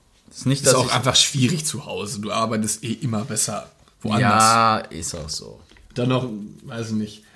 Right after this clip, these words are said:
Speaker 2: Ich würd mir, wenn dann zu
Speaker 1: Vor allem,
Speaker 2: wenn
Speaker 1: wenn du, also wenn ich, wenn ich mach gerne Homeoffice, wenn es gerade eine angenehme Zeit ist und ich mein, meine Doings sozusagen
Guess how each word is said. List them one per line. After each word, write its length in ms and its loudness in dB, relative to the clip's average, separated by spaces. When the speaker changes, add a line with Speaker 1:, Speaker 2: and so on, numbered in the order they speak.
Speaker 2:
Ich 120 -4
würd 160 4
mir, 160 2
wenn 140 6
dann 120 0
zu 140 -4
Speaker 1:
Vor 120 4
allem, 100 8
Speaker 2:
wenn 140 8
Speaker 1:
wenn 40 6
du, 120 10
also 240 6
wenn 120 4
ich, 220 -2
wenn 120 4
ich 120 -2
mach 180 0
gerne 300 4
Homeoffice, 560 0
wenn 240 0
es 140 -2
gerade 280 6
eine 140 2
angenehme 460 4
Zeit 300 4
ist 120 0
und 80 2
ich 140 -2
mein, 500 2
meine 240 2
Doings 340 2
sozusagen 720 2